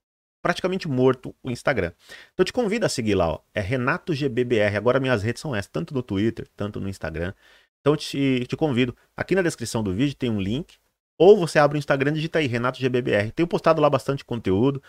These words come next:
E assim nós vamos postando coisas interessantes pra gente sempre ir aí, é, entendendo o que tá em jogo, o que tá acontecendo e et cetera. Combinado, gente? Então, espero vocês por lá, fechou?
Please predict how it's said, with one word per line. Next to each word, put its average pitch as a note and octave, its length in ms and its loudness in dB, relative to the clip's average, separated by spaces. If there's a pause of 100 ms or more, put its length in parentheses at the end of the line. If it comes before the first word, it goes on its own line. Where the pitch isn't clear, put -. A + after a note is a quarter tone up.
(300)
E C3 60 0
assim C3 160 -2
nós C#3 140 -2
vamos B2+ 180 0
postando B2 360 -4
coisas B2 340 0
interessantes C3 600 -6
pra A2+ 120 -4
gente G#2 200 -6
sempre G2+ 360 -4
ir F#2+ 160 0
aí, F#2+ 220 -2 (420)
é, G2 140 -2
entendendo A2+ 460 0
o - 20 -2
que - 100 -20
tá G#2+ 160 -2
em F#2+ 80 -2
jogo, A#2 220 6
o B2+ 60 4
que - 100 -14
tá B2+ 140 -2
acontecendo A2 720 -6
e G#2+ 80 0
et G#2+ 100 -2
cetera. G#2 420 -4 (140)
Combinado, D3+ 420 2
gente? F2 220 -4
Então, D#3 220 0 (500)
espero C#3 340 2
vocês C3+ 540 0 (260)
por D3 160 2
lá, G2 300 4
fechou? E3 480 -2